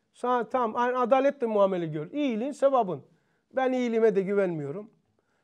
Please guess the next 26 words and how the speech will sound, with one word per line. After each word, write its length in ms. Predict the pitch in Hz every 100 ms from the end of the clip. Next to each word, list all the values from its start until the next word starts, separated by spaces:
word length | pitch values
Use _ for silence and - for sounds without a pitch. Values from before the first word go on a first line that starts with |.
| _ _
Günahımı 600 | 208 175 254 254 240 240
zaten 300 | 214 220 214
Allah'a 280 | 208 208 202
havale 320 | 185 175 160
ettim. 280 | 147 220 208
Sevabım 520 | - 233 240 233 226
da 100 | 214
zaten 300 | 208 233 226
senin 340 | 214 208 202
ihsanındır, 540 | 196 - 190 190 175 185
lütfundur. 460 | 196 208 190 220 - _ _
Ya 180 | 226 196
Rabbi, 160 | 170
senden 400 | - 190 226 214
başka 220 | 185 170 208
kimsem 380 | 208 - 240
yok. 180 | 226 180 - _ _ _ _ _
Şefaatin, 600 | - 214 233 226 226 196
şey, 220 | - 202
merhametin 600 | 202 226 214 233 220 220
istiyorum, 340 | 196 - 170 185
peygamberin 440 | 226 208 202 196
şefaatini 480 | 185 180 202 196 190
istiyorum. 440 | 160 185 165 208 - _ -
Ama 160 | 233
istemiyor. 480 | 247 247 320 262 156